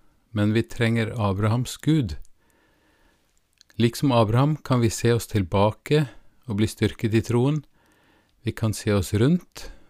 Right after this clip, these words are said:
og utøve kjærlighet. Vi kan se framover og ha håp. Tro, håp og kjærlighet.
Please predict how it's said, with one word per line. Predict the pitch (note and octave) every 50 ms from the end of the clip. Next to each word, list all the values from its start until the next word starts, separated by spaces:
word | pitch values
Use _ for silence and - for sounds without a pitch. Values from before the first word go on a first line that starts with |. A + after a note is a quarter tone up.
| _ _ _ _ _ -
og | A#2 G#2 G2+ G2
utøve | G2+ G2+ - - - G#2+ G2 G2+
kjærlighet. | F#2+ - - F#2+ F#2 F2+ F#2+ G#2 C3 D#3 D#3 - _ - - - - - - _ _ _ _ _ _ _ _ _ _ _ _ _ _ _
Vi | - C3
kan | - - D3
se | - - C3+
framover | - - - A#2 G#2 A2 B2 C3 C#3+ E3 F3 - - - - - - _ _ _ _ _
og | - A#2+ B2 -
ha | D3 D3 C3+ - _ _ -
håp. | F3+ F3+ - - - - - - - - - - _ _ _ _ _ _ _ _ _ _ _ _ -
Tro, | - C3+ D3+ E3+ F3+ D#3 G#2 - - - _ _ _ -
håp | - A2 A#2 B2 - - - _ _ - - - - _ G#2+
og | G#2 G#2+ A2 F#2+ -
kjærlighet. | - - G2+ F#2+ F2+ F2+ F#2 F#2 F#2+ F#2+ F2 - _ - - -